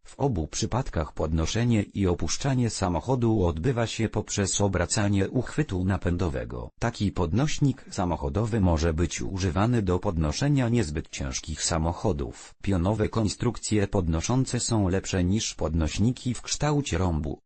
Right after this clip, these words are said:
ponieważ są mocniejsze i znacznie trwalsze. Podnośniki mechaniczne z zębatką. Konstrukcja takich podnośników do samochodu to platforma, na której zamocowana jest zębatka i mechanizm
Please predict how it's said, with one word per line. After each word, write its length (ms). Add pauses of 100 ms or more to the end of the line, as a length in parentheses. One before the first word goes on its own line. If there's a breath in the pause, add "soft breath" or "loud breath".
(140)
ponieważ 580
są 300
mocniejsze 680
i 220
znacznie 500
trwalsze. 580 (120)
Podnośniki 800
mechaniczne 640
z 40
zębatką. 880
Konstrukcja 760
takich 420
podnośników 880
do 160
samochodu 640
to 200
platforma, 760 (200)
na 160
której 400
zamocowana 760
jest 280
zębatka 760 (100)
i 180
mechanizm 720